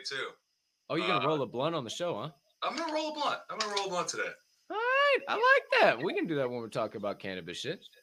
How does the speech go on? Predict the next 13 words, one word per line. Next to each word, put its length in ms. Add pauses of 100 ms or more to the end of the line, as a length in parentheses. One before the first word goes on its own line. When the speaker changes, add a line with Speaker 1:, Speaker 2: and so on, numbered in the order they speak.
(160)
Speaker 1:
Oh, 180
yeah. 120 (680)
Speaker 2:
I 60
like 100
Speaker 1:
Stay 160
Speaker 2:
that. 100
Speaker 1:
busy. 220 (960)
Speaker 2:
All 140
right. 160 (120)
I'm 100
flipping 300
the 60
screen. 400